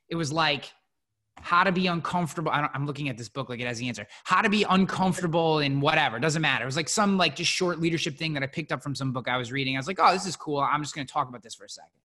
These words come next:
Okay. Bam. Posted it natively on every platform.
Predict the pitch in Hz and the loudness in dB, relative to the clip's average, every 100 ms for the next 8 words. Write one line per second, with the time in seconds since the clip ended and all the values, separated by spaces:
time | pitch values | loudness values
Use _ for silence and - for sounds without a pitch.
0 | 147 117 - _ _ _ 170 123 98 - | -12 -12 -16 _ _ _ -4 -4 -10 -4
1 | 208 220 240 208 196 180 170 160 139 - | -2 0 0 2 2 2 2 2 0 -4
2 | - 180 185 202 170 139 - 85 | -2 -2 0 -2 0 -2 -4 -14